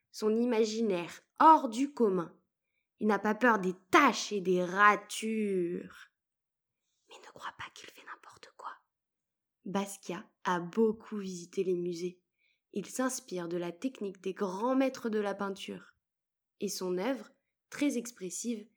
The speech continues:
est une explosion de sentiments liée à sa vie de jeune artiste métisse aux États-Unis. Souffrant beaucoup du racisme ambiant,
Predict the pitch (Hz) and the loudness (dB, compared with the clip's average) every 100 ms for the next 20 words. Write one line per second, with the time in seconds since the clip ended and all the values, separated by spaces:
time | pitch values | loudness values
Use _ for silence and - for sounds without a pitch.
0 | _ _ _ - 214 - 214 220 240 277 | _ _ _ -4 -4 -2 -2 2 2 2
1 | - - 269 254 220 233 226 220 202 196 | -2 -2 2 2 0 -2 -2 -4 -8 -8
2 | 214 196 170 _ _ _ _ _ 208 220 | -4 -4 -6 _ _ _ _ _ -2 2
3 | 233 190 185 180 175 214 196 175 170 208 | 2 2 -6 -6 -6 -8 -4 -4 -4 -6
4 | 202 190 - 185 196 190 185 202 - 196 | -6 -8 -14 -12 -8 -8 -8 -12 -10 -10
5 | 175 170 175 165 170 175 - _ _ _ | -10 -10 -10 -8 -8 -10 -14 _ _ _
6 | _ _ _ _ _ _ _ _ _ _ | _ _ _ _ _ _ _ _ _ _
7 | _ _ _ _ _ _ _ - 208 196 | _ _ _ _ _ _ _ -14 -10 -10
8 | - 185 185 202 247 208 196 190 185 202 | -4 -2 0 -2 -4 -2 -2 -2 -4 -6
9 | 190 190 190 247 294 | -4 -2 0 0 0